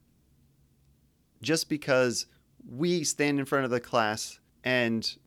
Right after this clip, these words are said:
project these ideas from the textbooks from our own perspective, well, the students are getting, aren't getting it from their perspective. They're not,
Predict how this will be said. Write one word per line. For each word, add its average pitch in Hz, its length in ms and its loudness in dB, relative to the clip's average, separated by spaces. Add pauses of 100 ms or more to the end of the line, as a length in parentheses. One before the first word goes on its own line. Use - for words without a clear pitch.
project 127 460 0
these 131 200 0
ideas 120 380 2
from 113 160 -6
the 107 100 -4
textbooks - 720 -8 (800)
from 127 180 2
our 110 220 6
own 139 260 4
perspective, - 720 -8 (320)
well, 160 180 4
the 160 120 -4
students 269 380 2
are 156 100 4
getting, 139 340 2
aren't 160 180 0
getting 127 240 0
it 127 120 -6
from 135 140 -4
their 131 140 -2
perspective. - 560 -8
They're 127 140 0
not, 139 240 0